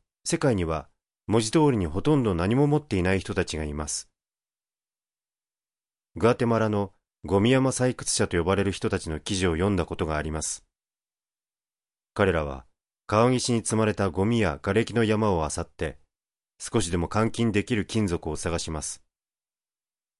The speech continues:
また、ハイチやグアテマラや日本などには、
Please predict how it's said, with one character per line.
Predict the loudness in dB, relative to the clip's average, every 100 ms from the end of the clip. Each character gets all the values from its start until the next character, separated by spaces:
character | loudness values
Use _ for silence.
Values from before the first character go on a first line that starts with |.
| _ _ _ _ _ -6
ま | -4
た、 | -2 -4 -6 _ _ _ _
ハ | 0 2
イ | 2
チ | -6
や | -4
グ | 0
ア | 0
テ | 2
マ | 0
ラ | 0
や | 0 -2
日 | -2 -2
本 | 0 2
な | 0
ど | -2
に | -4
は、 | -6 -8